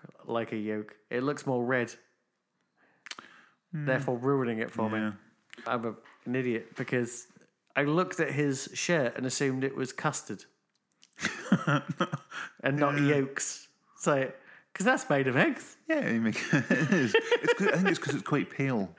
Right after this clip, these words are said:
Speaker 2: It's
Speaker 1: Yeah.
Speaker 2: paler than I would think a yolk to be.
Speaker 1: Yeah.
Speaker 2: So, yeah. But it did take me a while actually seeing him in that suit, and it was, like, maybe in that opening scenes,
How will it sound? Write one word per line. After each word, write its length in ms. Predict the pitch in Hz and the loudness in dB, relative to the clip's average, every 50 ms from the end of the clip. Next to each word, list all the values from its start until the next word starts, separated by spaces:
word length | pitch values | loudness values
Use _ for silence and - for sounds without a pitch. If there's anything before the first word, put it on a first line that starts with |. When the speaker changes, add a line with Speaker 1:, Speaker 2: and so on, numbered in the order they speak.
| - 240 233 | -10 -6 -4
Speaker 2:
It's 160 | 233 101 - | -4 -2 0
Speaker 1:
Yeah. 140 | - 151 147 | 2 2 4
Speaker 2:
paler 240 | 139 147 139 127 113 | 4 4 4 4 4
than 140 | 107 107 107 | 4 4 2
I 100 | 104 104 | 2 2
would 120 | 101 101 | 0 0
think 280 | 90 101 95 113 110 98 | -2 -2 -2 -2 0 0
a 80 | 98 | 0
yolk 320 | 98 95 104 101 - - - | 0 2 0 0 -2 -6 -10
to 80 | - | -8
be. 260 | 104 98 101 98 95 95 _ _ _ _ _ _ _ _ _ - - - | -6 -4 -4 -6 -6 -12 _ _ _ _ _ _ _ _ _ -8 -4 0
Speaker 1:
Yeah. 240 | 151 135 127 120 113 - - - - - | 2 2 2 0 -2 -8 -18 -18 -10 -6
Speaker 2:
So, 300 | 113 110 110 110 107 98 95 - - - _ - - - | -4 -2 -2 -2 -4 -6 -8 -16 -20 -20 _ -18 -12 -8
yeah. 180 | 110 110 107 104 - _ _ _ _ _ - - - - - | -6 -6 -6 -8 -10 _ _ _ _ _ -20 -16 -16 -10 -4
But 80 | - 143 | 0 2
it 40 | 151 | 2
did 140 | 170 165 170 | 2 2 2
take 140 | 165 160 117 | 0 0 2
me 120 | 120 123 | 2 0
a 40 | 120 | 2
while 240 | 110 127 123 117 113 | 2 2 2 2 2
actually 200 | 110 107 110 98 | 0 -2 -4 -4
seeing 160 | - 135 117 | -2 -2 0
him 80 | 110 | 0
in 40 | 104 104 | 0 0
that 180 | 101 98 - | 0 0 -2
suit, 260 | - - 117 110 - - - - - | -4 -4 -2 -2 -4 -4 -10 -12 -6
and 80 | 101 107 | -4 -2
it 60 | 101 | 0
was, 240 | 117 131 127 98 - | 0 0 0 0 0
like, 260 | 113 92 - - - | -2 -2 -2 -4 -2
maybe 420 | 117 110 95 104 101 98 95 85 - _ _ - - - - - - _ _ _ _ _ _ _ _ _ _ - _ _ _ _ _ - | -2 0 0 0 -2 -2 -4 -6 -10 _ _ -20 -20 -20 -20 -20 -20 _ _ _ _ _ _ _ _ _ _ -20 _ _ _ _ _ -4
in 100 | - 123 | -2 0
that 160 | 123 120 104 | 2 2 2
opening 400 | - 98 113 - - 113 104 101 | 2 0 -2 -2 0 0 0 0
scenes, 600 | 95 - - 123 113 104 90 87 85 82 - - | 0 -2 -2 0 0 0 0 -2 -6 -8 -12 -16